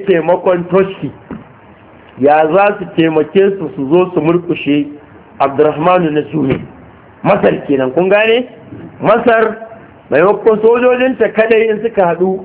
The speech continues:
kila shi Abdurrahman Najumi ba da iya da su. Amma sai suka nemi taimakon waɗannan Toshki ɗin. Wa ba da zalika kawwanat Birtaniya jeshen inkiliziyan misriyan littifaqi ko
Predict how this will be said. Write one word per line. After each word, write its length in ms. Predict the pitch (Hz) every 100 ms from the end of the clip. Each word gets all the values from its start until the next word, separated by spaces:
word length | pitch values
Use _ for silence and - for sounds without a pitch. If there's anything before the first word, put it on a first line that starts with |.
| -
kila 440 | 180 202 202 196 196 - -
shi 120 | 202
Abdurrahman 640 | 196 165 170 185 185 196 180
Najumi 320 | 175 156 165
ba 160 | 175 156
da 100 | 156
iya 240 | 156 147
da 100 | 113 -
su. 100 | 110 104 - - - -
Amma 180 | 117 165
sai 200 | 185 196
suka 220 | - 190
nemi 240 | 160 151 165
taimakon 580 | 165 147 156 156 202 226 - - - - -
waɗannan 540 | 180 196 175 160 170 170
Toshki 320 | 185 180 165
ɗin. 200 | 156 117 - - - - - - -
Wa 100 | 131
ba 200 | 233 254
da 140 | 233
zalika 640 | 214 226 226 226 226 220 208 -
kawwanat 460 | 214 226 214 202 202 175
Birtaniya 800 | 170 165 208 208 202 202 202 196 - - - -
jeshen 600 | - 170 202 196 196 190
inkiliziyan 920 | 180 170 170 160 160 147 180 196 202 180
misriyan 640 | 160 160 160 208 220 240 240 - - - - -
littifaqi 1080 | 120 185 185 160 160 175 185 180 185 196 190
ko 140 | 196